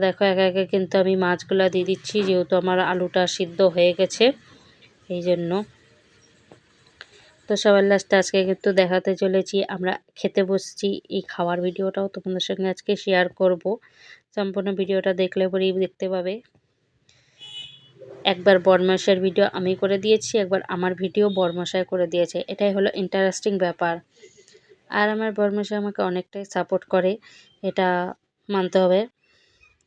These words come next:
কারণ কি ওর সাপোর্ট না পেলে পরে আজকে আমি এত দূর তো এগোতেই পারতাম না।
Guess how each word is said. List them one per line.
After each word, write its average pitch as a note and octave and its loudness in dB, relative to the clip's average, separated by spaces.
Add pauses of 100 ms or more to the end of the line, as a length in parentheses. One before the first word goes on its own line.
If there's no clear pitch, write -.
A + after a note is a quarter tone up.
(680)
কারণ F#3 -4 (100)
কি - -4
ওর F#3+ 4
সাপোর্ট F#3+ 0
না G#3 6
পেলে G#3 4
পরে G#3 4
আজকে - -6
আমি G3 0
এত F#3 -4
দূর G3+ -4
তো - -4 (100)
এগোতেই F#3+ -2
পারতাম E3+ -8
না। E3+ -10